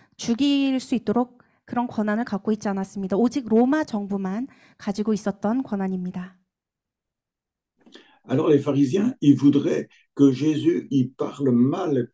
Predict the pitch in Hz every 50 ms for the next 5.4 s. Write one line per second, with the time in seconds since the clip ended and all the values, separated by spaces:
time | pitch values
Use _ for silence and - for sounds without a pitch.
0 | _ - 160 175 175 156 - - 160 165 165 156 143 135 131 123 104 - - _
1 | _ _ - 131 139 139 131 - 175 185 190 - 143 156 147 135 131 135 - -
2 | _ _ _ _ _ _ _ _ _ _ _ _ _ _ _ _ _ _ _ _
3 | _ - 170 170 - - - - 170 - - 190 196 185 _ - 185 156 - 151
4 | 165 160 151 180 185 175 170 160 143 135 - 135 127 - - 147 147 156 156 139
5 | 139 147 135 127 120 107 98